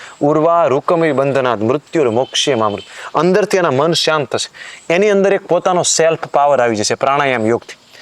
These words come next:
કે મારે હું કરાય ને હું ન કરાય. તો તમે એને નરકમાં મૂકી દો તો એ ખોટું નહીં કરે, બાકી બહારથી તમે ગમે એટલું રોકશો,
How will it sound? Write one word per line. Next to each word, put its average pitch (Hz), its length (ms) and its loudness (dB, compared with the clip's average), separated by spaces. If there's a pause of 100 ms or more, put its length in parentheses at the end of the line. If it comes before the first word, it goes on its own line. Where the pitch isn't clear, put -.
(220)
કે 139 60 0
મારે 143 240 2
હું 139 200 0
કરાય 170 340 2
ને 160 80 0
હું 139 180 0
ન 127 120 2
કરાય. 104 320 -4 (340)
તો 147 60 -2
તમે 165 200 0
એને 151 80 0
નરકમાં 156 480 0
મૂકી 175 180 0
દો 175 120 0
તો 180 100 -2
એ 165 40 2
ખોટું 147 300 -2
નહીં 113 120 -2
કરે, - 260 -12 (320)
બાકી 139 200 0
બહારથી 139 440 0
તમે 151 260 0
ગમે 147 380 2
એટલું 170 220 0
રોકશો, 127 440 -2